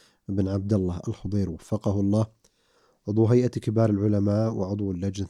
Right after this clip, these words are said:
الدائمة للإفتاء. فحياكم الله معالي الشيخ، وأهلًا وسهلًا.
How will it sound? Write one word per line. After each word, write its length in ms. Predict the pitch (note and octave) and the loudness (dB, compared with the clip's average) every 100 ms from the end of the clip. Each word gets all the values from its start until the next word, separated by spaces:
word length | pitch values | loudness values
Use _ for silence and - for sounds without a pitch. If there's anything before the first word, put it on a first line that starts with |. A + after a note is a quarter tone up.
| - | -8
الدائمة 840 | E2 F2 F2+ F#2+ F2+ - F2+ F2 - | -6 -6 -4 -6 -6 -4 -4 -4 -4
للإفتاء. 560 | A2 - G2 - - _ _ _ _ _ | -6 -6 -8 -10 -12 _ _ _ _ _
فحياكم 560 | - - A2+ A#2+ - G#2+ | -14 -2 0 0 -2 -6
الله 200 | G2+ F2+ | -6 -6
معالي 240 | F2 F2 | -8 -10
الشيخ، 420 | E2+ - G2+ - | -12 -8 -8 -8
وأهلًا 340 | - F2+ F2 E2 | -12 -12 -10 -12
وسهلًا. 380 | F2 - F#2+ | -14 -20 -20